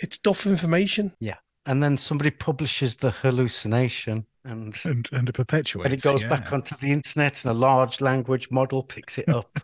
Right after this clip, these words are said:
Speaker 3: <laughs>
Speaker 2: six months later, and suddenly, everywhere on Earth, everything's changed.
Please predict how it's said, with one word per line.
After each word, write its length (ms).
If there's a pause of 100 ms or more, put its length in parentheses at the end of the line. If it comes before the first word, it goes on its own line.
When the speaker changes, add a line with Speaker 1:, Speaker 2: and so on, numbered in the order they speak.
(120)
Speaker 3:
<laughs> 180
Speaker 2:
six 220
months 260
later, 400
and 80
suddenly, 640 (300)
everywhere 600
on 120
Earth, 540
everything's 500
changed. 600